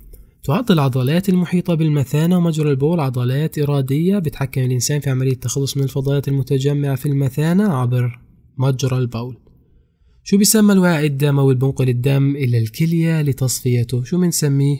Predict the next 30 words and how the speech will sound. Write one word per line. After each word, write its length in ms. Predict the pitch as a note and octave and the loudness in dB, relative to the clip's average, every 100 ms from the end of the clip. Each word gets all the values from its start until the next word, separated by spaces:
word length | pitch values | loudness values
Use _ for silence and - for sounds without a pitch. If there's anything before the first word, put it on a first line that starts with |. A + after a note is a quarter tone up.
| - | -6
شريان 580 | - G#3+ G#3+ G#3 G3+ F#3+ | -2 0 2 2 2 -2
كلوي. 500 | - D#3+ C3 B2+ C3 | -2 -2 -2 -4 -8
شو 160 | - D3 | -6 -2
بنسميه؟ 640 | D3+ - D3 C#3 C#3 C#3+ | 0 0 0 0 0 -2
شريان 720 | - - A#2+ A#2 B2+ B2+ B2+ | -4 -4 -2 0 0 0 -2
الكلوي. 540 | C3 A#2 - A#2 A#2+ B2 _ _ _ _ _ _ _ _ _ _ _ _ _ _ - | -4 -8 -8 -10 -8 -12 _ _ _ _ _ _ _ _ _ _ _ _ _ _ -4
هاي 100 | B2 | -4
الشريان 540 | - B2+ C3 D3+ D#3+ | -2 0 0 2 0
الكلوي. 520 | D#3 - A#2 G#2+ A#2+ - _ _ _ _ _ _ _ _ | -2 -2 -4 -4 -8 -16 _ _ _ _ _ _ _ _
اثنين، 380 | - G3 B2 A2 - _ _ _ _ _ _ _ _ _ _ - - | 2 2 2 -2 -8 _ _ _ _ _ _ _ _ _ _ -12 -2
وعدد 320 | E3+ F3+ D3+ | 2 4 4
المواد 420 | B2+ A#2 B2+ D#3 | 2 0 0 -2
بيحملها 340 | D#3+ F#3 F3+ | -2 0 2
الدم 420 | F#3 D#3+ E3 E3+ D3 | 0 2 2 2 0
الوارد 420 | C3 C#3 D3 C3 | 2 2 0 0
إلى 140 | A#2+ | 0
الكلية 400 | A#2 A#2 C3+ C#3+ | -2 -4 -4 -2
من 160 | D3+ D#3 | -2 -2
الجسم. 420 | D3+ D3 - C3 | -4 -4 -4 -4
شو 160 | - F3+ | -2 -4
بيحمل 300 | E3 D#3+ D3 | -2 -2 0
مواد 420 | C#3 C3+ C3+ C3+ | 0 0 0 -2
الدم؟ 540 | B2 - C#3 D3 C#3 | -4 -4 -2 0 0
والفضلات 560 | B2 A#2+ A#2+ A#2+ C#3+ D#3+ | -2 -2 -4 -4 -4 -4
السائلة، 520 | D3+ - D#3 D3 D3 | -4 -2 0 0 -2
الأملاح، 720 | C3+ B2+ C3 C3 C3+ C3 - | -2 -2 -2 0 0 -2 -4
وبعض 360 | B2 B2 B2+ B2 | -2 -2 -2 -2
الماء 400 | A#2+ A#2+ C3+ B2+ | -2 -2 -2 -4
ومواد 400 | A#2 A#2 C3+ - | -4 -2 -4 -6
أخرى. 360 | D3+ - C3+ | -8 -8 -10